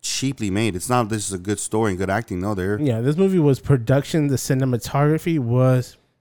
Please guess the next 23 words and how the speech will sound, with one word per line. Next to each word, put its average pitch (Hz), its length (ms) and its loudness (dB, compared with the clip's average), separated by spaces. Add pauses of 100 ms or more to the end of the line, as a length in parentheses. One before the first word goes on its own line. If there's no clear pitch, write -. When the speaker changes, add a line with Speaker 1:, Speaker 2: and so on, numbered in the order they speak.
(560)
Speaker 2:
chef's - 540 -2
kiss, - 460 -2
bro. - 280 -16 (280)
Speaker 1:
This, 107 260 -6
no, 165 160 2
it 113 40 2
was 98 160 0
beautiful. 107 420 0
It 95 40 -2
was 104 120 -2
a 92 40 -2
gorgeous 110 460 -2
movie. 104 460 -2 (440)
I 104 180 2
always, 110 420 0
um, 92 440 0
I 98 80 -2
love 107 260 0
the 107 80 0
way 104 240 2
they 98 120 0
depicted 98 540 -4
the, 90 220 -2